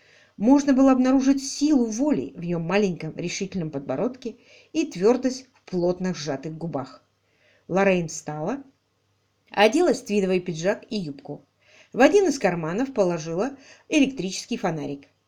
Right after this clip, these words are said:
Потом открыла ящик ночного столика и вынула оттуда маленький пистолет с рукояткой из слоновой кости, напоминавшей по внешнему виду игрушку. Лоррейн купила его накануне в универмаге Хэрротс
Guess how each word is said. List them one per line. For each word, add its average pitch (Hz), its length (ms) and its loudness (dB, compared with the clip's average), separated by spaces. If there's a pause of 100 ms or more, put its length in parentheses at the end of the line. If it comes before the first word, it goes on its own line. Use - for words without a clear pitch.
(120)
Потом 185 260 2
открыла 185 400 -2
ящик 165 460 -2
ночного 160 420 -8
столика 359 540 -2 (480)
и 233 180 2
вынула 403 500 2
оттуда 381 420 -4
маленький 359 500 0
пистолет 220 560 -4 (200)
с - 180 -16
рукояткой 165 600 -4
из 269 120 -2
слоновой 214 360 -2
кости, 143 500 -8 (360)
напоминавшей 285 760 2
по 233 140 2
внешнему 214 500 0
виду 214 280 -4
игрушку. 147 500 -10 (720)
Лоррейн 226 400 6
купила 240 340 4
его 240 160 6
накануне 277 580 2
в 170 120 -8
универмаге 214 640 0
Хэрротс - 580 -4